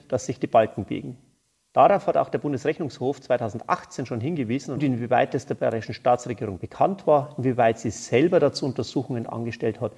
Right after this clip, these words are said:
ist eine zentrale Frage dieses Untersuchungsausschusses.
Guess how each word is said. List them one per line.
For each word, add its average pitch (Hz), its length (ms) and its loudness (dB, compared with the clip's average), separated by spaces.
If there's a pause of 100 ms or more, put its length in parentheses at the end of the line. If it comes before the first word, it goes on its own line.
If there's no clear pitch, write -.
(320)
ist - 140 -6
eine 110 240 -4
zentrale 120 540 2
Frage 101 440 -4 (280)
dieses 113 460 2 (300)
Untersuchungsausschusses. - 1300 0